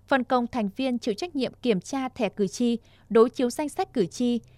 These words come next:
đánh dấu theo dõi số cử tri đi bầu vào danh sách cử tri, phát phiếu bầu đã được đóng dấu của tổ bầu cử cho cử tri.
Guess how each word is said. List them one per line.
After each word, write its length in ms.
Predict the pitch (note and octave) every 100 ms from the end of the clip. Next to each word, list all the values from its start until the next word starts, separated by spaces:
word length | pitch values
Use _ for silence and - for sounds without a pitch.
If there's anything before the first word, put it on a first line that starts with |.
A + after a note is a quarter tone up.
| -
đánh 220 | A3 B3 B3+
dấu 260 | - A3+
theo 200 | - D#4
dõi 260 | - A#3 D#4
số 200 | - A#3+
cử 180 | - D4+
tri 200 | - B3
đi 140 | B3+
bầu 320 | G3+ G#3+ F#3 F#3
vào 140 | F#3+
danh 180 | G#3+ A#3+
sách 220 | - F4
cử 120 | G#3+
tri, 320 | E3+ A#3+ A#3 - _ _ _
phát 180 | F4+ F#4
phiếu 120 | C4
bầu 360 | B3+ A#3+ G3 F3+ -
đã 200 | G3+ C#4
được 200 | C#4+ F3+
đóng 180 | G3+
dấu 260 | A3 G3+ A3
của 140 | -
tổ 180 | C4 G#3
bầu 180 | F3 G3+
cử 340 | - G#3+ F3+ - -
cho 220 | - A3+
cử 180 | - G#3
tri. 280 | - A3+